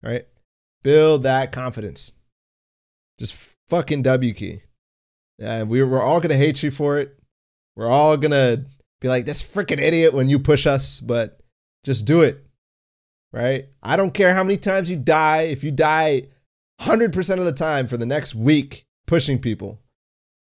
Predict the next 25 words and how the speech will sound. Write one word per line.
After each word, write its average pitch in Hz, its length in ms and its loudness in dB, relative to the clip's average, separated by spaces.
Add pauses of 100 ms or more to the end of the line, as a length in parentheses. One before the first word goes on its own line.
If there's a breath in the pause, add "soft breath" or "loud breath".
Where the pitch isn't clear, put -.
(200)
then 120 560 2
you 127 160 2
have 143 160 2
learned 127 680 0 (360)
a 113 60 -8
valuable 127 400 2
lesson, 123 560 0
and 113 300 -6
you 123 160 4
will 131 300 6
probably 143 520 0
have 143 580 -2
gotten 165 340 -6
conditioned 156 600 0
to - 80 -10
the 131 100 -6
fact 156 360 -6
where 135 240 -4
it - 360 -14
doesn't 160 240 0
matter 165 240 -2
when 139 120 -4
you 131 100 -2
die 123 240 -4
anymore. 107 420 -8